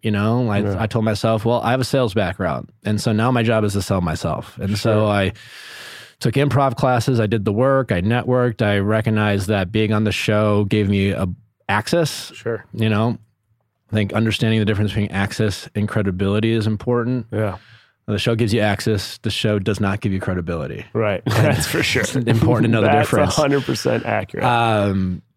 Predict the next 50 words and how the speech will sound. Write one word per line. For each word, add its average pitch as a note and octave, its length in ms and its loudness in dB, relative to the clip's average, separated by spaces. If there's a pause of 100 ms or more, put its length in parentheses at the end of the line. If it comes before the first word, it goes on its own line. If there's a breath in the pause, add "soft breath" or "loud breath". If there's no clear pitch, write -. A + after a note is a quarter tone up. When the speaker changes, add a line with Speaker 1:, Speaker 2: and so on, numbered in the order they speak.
(520 loud breath)
Speaker 1:
but C3 140 2
access C#3 720 2 (840)
gives B2+ 220 2
you B2+ 60 4
an A#2+ 80 0
opportunity B2+ 880 2
to A#2 200 -2
build A2+ 360 0
credibility A2 600 2
for A2 240 -2
yourself. G2+ 680 -2 (100)
Speaker 2:
Yeah. G2+ 240 -2 (140)
Speaker 1:
You A2+ 80 -2
know, G2+ 100 0
you G#2 140 0
get B2 100 2
in A#2+ 60 2
the B2 60 4
Speaker 2:
Totally. B2 100 4
Speaker 1:
room C#3 140 2
with A2+ 100 0
certain A2 260 0
people, C#3 500 2
and B2 140 0
then A#2+ 140 0
now A2+ 100 2
you B2 140 2
have B2 100 2
an B2 80 0
opportunity A#2 560 0
to C#2+ 140 -12
get G#2+ 180 -4
the, A#2+ 180 -2
have A2+ 200 -2
them A#2 200 0
get A2+ 140 -2
to A#2+ 80 -2
know A2+ 300 0
who B2 180 -2
you B2 280 2
are, F2+ 280 0
not G2+ 400 0
Speaker 2:
Yeah. - 60 -16
Speaker 1:
who A2+ 280 -2
they G#2+ 160 0
might G2+ 240 -2
think A2+ 220 -4
you A2 60 0
might G2 260 -2
be. A#2 360 -2